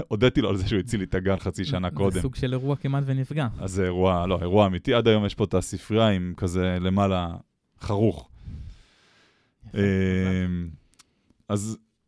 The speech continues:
Speaker 1: מה, מה, מה זה בכלל, אה, ככה דיברת על זה הרבה באמצע, ואולי זו הסיבה העיקרית שאתה פה, אבל מ-, מאיפה נולדה יוזמת הגן הבטוח? מה זה, מה זה יוזמת הגן הבטוח?
Speaker 2: אז התחלתי להגיד את זה בהתחלה.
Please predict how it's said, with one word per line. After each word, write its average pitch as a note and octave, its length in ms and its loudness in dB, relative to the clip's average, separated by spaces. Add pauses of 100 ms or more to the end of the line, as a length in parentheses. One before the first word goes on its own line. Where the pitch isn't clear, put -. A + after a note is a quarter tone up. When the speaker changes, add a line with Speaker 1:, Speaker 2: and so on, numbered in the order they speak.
(420)
Speaker 1:
מה, A#2+ 200 2
מה, C#3 200 4
מה C3 140 2
זה D3 100 0
בכלל, B2 360 4
אה, F#2 220 2
ככה G2 220 -4
דיברת G#2 280 4
על A#2+ 60 6
זה G#2 100 2
הרבה G#2 180 2
באמצע, A2 680 2
ואולי F#2+ 320 6
זו A2 140 8
הסיבה G2+ 260 4
העיקרית G#2 280 4
שאתה F#2+ 260 2
פה, C#3 340 8 (160)
אבל F#2+ 260 2
מ-, A2+ 340 0
מאיפה C#3 300 0
נולדה A#2 240 4
יוזמת A2 340 6
הגן G#2 200 4
הבטוח? G#2+ 640 4
מה A2 320 0
זה, G2 260 2 (420)
מה A#2 140 2
זה B2 100 0
יוזמת G2 260 0
הגן F#2 140 -4
הבטוח? F#2 480 -10
Speaker 2:
אז A2+ 60 -10
התחלתי A#2 400 -8
להגיד G#2+ 260 -8
את A#2+ 100 -6
זה A2 80 -4
בהתחלה. G#2 480 -4